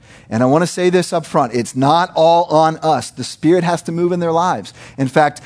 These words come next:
there's nothing that can happen without the Spirit moving in their lives. But he has put these children, and we've got an awful lot of them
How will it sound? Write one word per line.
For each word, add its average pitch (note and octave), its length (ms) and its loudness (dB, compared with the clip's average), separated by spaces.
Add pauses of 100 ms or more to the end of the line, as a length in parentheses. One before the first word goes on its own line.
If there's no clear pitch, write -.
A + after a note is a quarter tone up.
(160)
there's D3 200 0
nothing F#3+ 420 2
that G3+ 140 2
can G3 120 -2
happen F3+ 360 -2
without C3 300 -2
the C#3 80 -8
Spirit D3 320 -2
moving D3+ 360 -4
in C#3+ 100 -4
their C#3 120 -4
lives. C3+ 300 -4 (220)
But B2 140 -2
he C#3+ 120 -2
has A#2+ 220 -6
put F3+ 400 -8
these D3+ 200 -8
children, A2 520 -10 (280)
and F#2+ 140 -18
we've A2+ 140 -12
got G2 160 -14
an F2 100 -14
awful F#2+ 280 -14
lot G2+ 200 -12
of G2 60 -16
them G2 180 -16